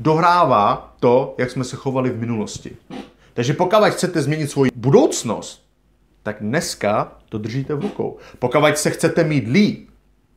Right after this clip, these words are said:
a mít peníze, být bohatí, finančně nezávislí, tak prostě proto něco musíte dneska udělat. Musíte si to zasloužit. Ano. Pokud chcete zhubnout deset kilo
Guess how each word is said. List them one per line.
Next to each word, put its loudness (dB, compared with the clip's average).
a -6
mít -4
peníze, 0
být -8
bohatí, -2
finančně -2
nezávislí, -4
tak -10
prostě -6
proto -6
něco -6
musíte -10
dneska -8
udělat. -8
Musíte -10
si -14
to -8
zasloužit. -6
Ano. -8
Pokud 2
chcete 0
zhubnout 0
deset -2
kilo -4